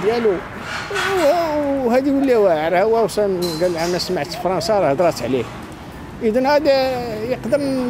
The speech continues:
نهضروا عليه حتى حنا، لأنه هو قرب لينا حنا، لأن هذاك المحل هذاك راه هو محل ديالنا، ما-، ماشي قريب لينا. جزر الكناري قريبة ل-، لأكادير،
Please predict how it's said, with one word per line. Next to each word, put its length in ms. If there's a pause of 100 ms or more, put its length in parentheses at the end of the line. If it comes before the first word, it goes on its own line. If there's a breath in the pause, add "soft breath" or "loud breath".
(120)
نهضروا 360
عليه 220
حتى 180
حنا، 260 (480)
لأنه 260
هو 200 (180)
قرب 160
لينا 280
حنا، 220 (840)
لأن 260
هذاك 300
المحل 360
هذاك 400
راه 280 (520)
هو 240
محل 280
ديالنا، 400 (760)
ما-، 300
ماشي 300 (1000)
قريب 260
لينا. 580
جزر 320
الكناري 680
قريبة 380
ل-، 360
لأكادير، 440